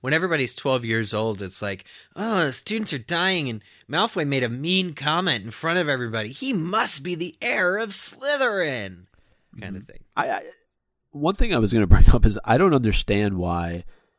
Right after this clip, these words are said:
Speaker 3: if there's all this speculation about him being a Death Eater,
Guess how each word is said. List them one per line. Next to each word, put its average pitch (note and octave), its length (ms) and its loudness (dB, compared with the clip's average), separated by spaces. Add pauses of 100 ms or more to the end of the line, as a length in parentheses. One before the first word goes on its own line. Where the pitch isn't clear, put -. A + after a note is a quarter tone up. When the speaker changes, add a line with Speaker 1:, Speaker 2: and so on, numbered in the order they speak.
(240)
Speaker 3:
if - 180 -12
there's G#2+ 220 0
all G#2 180 2
this G#2+ 160 0
speculation F#2 720 0
about F2 340 2
him F2+ 200 8
being F2+ 260 0
a E2+ 60 -6
Death F2+ 280 -4
Eater, D#2+ 360 -4